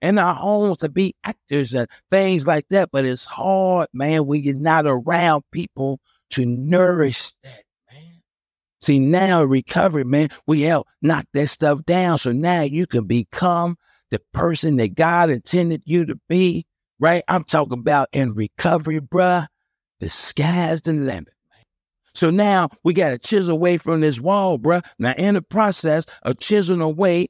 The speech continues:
at this wall, and we go down, we go deeper. We go deeper down, get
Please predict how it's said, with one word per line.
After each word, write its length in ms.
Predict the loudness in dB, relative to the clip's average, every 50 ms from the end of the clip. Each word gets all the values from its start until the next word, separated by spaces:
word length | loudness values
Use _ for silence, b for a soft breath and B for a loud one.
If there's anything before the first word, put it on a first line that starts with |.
| _ -2
at 200 | -2 -2 -2 0
this 200 | -2 -2 -2 -2
wall, 500 | -2 0 0 0 0 -2 -6 -8 -10 -12 _ _ _ _ _ _ _ _ _ _ _ _ _ _ _ _ _ _ _ _ _ _ _ _
and 160 | -4 -2 0
we 120 | 2 0 2
go 260 | 2 2 2 0 0
down, 380 | 0 0 2 2 2 2 0
we 80 | 0 0
go 240 | 0 0 0 0 0
deeper. 520 | -2 0 0 0 -2 -4 -8 -10 -10 -10 -14 _ _ _ -4
We 120 | -4 -2 0
go 220 | 2 2 0 0
deeper 360 | 0 0 0 0 0 -2 -4
down, 480 | -2 -2 -2 -2 0 0 0 -2 -2 -4
get 240 | -2 -4 -4 -4